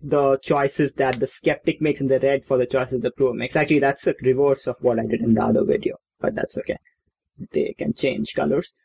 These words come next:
So, so, so if you've seen that limit game thing, this color pattern just, the black matches the skeptic choices and the red matches the,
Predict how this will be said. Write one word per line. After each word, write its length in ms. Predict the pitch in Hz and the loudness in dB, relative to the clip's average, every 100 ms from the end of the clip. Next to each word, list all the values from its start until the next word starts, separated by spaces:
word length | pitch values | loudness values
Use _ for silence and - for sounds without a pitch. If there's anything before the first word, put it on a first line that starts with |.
| _ | _
So, 400 | - 175 160 156 - - | -4 0 2 0 -6 -2
so, 280 | 170 143 127 | 0 0 -4
so 100 | - | 2
if 240 | 165 196 233 | 2 2 0
you've 140 | 220 | 0
seen 260 | - 233 196 | 4 4 4
that 240 | 165 - | 2 0
limit 380 | 156 165 165 135 | 2 4 2 2
game 240 | 156 160 | 2 2
thing, 320 | - 147 170 143 | 0 -2 -2 0
this 320 | 151 - - - | -2 -2 -6 0
color 240 | 143 156 | 2 2
pattern 400 | 156 147 147 143 | 2 0 2 0
just, 320 | 139 135 - - _ _ _ _ _ - | 0 0 -6 -20 _ _ _ _ _ -4
the 100 | 131 | 0
black 380 | 139 143 143 | 2 2 0
matches 380 | 151 135 131 123 | 0 0 0 0
the 160 | 123 117 | 0 -2
skeptic 520 | - 147 - 175 - | -4 -4 0 -2 0
choices 480 | 180 165 165 196 185 | 0 0 2 0 0
and 280 | 143 127 123 | 0 2 2
the 120 | 123 | 2
red 180 | 120 117 | 2 0
matches 420 | 117 113 - 113 - | 0 -2 -4 -8 -6
the, 160 | - | -6